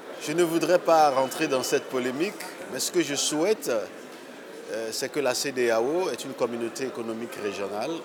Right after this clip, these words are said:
ouest-africaine. Nous, au sein de la cédéao, nous devons rester nous-mêmes.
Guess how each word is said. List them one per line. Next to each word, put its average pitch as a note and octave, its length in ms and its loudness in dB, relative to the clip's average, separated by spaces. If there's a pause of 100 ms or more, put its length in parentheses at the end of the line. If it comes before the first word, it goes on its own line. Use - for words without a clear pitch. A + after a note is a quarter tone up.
ouest-africaine. B2 720 -4 (880)
Nous, C#3+ 180 2
au E3 160 2
sein C#3+ 220 0
de C3 80 -4
la A#2 120 2
cédéao, A#2 600 0
nous C#3+ 80 -2
devons C3 260 2
rester A#2+ 320 -2
nous-mêmes. A2+ 260 -4